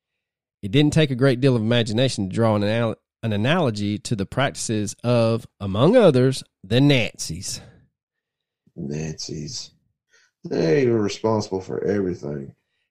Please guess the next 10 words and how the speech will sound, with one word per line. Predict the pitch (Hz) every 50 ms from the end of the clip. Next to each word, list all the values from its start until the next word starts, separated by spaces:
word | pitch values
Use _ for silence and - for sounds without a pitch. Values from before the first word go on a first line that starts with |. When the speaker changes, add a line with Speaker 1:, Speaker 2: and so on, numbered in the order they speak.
| _ _ 117
Speaker 1:
Guide | 120 127 135 156 170 165
number | 160 165 156 139 117
three. | - - - 170 196 226 226
Speaker 2:
Anything | 208 190 196 -
evil. | - 147 151 147 - - 117 - - _ _ _ _ _ _ _ _ _ _ _ _
Speaker 1:
Oh, | - 175 196 233
I | 277 311
know. | 330 320 302 330 349 339 - _ _ _ _ _ _ _ _ _ _ _ _ _ _ _ _ _ _ -
Speaker 2:
Just | 135 147 - -
evil. | 123 123 120 101 98 104 104 101 - -